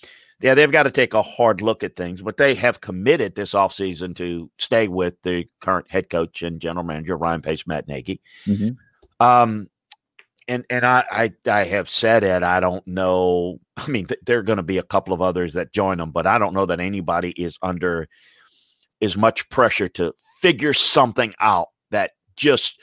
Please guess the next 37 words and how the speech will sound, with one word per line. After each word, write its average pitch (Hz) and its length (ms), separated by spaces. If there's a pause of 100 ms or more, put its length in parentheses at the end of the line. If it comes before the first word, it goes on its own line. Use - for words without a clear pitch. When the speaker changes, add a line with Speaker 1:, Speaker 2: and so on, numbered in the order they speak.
(380)
Speaker 1:
rattle 147 420
the 170 140
cages, 131 880
just - 380 (160)
gets - 260
things 127 840 (1000)
done 117 600 (880)
to 120 120
where 107 420
you're 117 180
showing 120 420
that, 101 200
"Hey, 104 200
we 104 180
got 104 180
signs 107 300
of 92 80
the 87 60
future." 101 280
If - 140
not, 120 400
I 98 60
mean, 98 140
these 104 220
guys 98 300
are 90 120
gone. 95 300
In 147 140
fact, 90 340
there 95 140
was 92 200
a 85 60
lot 90 240
of - 80
talk 92 240
about 87 220
them, 90 320